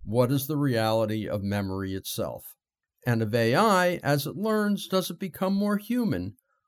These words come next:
or just a more complex program machine?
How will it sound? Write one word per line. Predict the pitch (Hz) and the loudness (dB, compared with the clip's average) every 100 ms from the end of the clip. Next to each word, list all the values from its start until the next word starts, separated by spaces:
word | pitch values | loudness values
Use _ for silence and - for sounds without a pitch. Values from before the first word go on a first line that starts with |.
| _ | _
or | - 160 | -2 0
just | 131 185 - - | 0 -4 -4 -2
a | |
more | 127 127 151 165 | 0 2 0 -2
complex | - 147 151 - 151 147 - - | -2 -2 -2 -2 -4 -4 -12 -8
program | - 139 131 135 135 | -2 -2 0 0 2
machine? | 139 139 - 143 104 90 82 | 0 0 0 2 0 -4 -10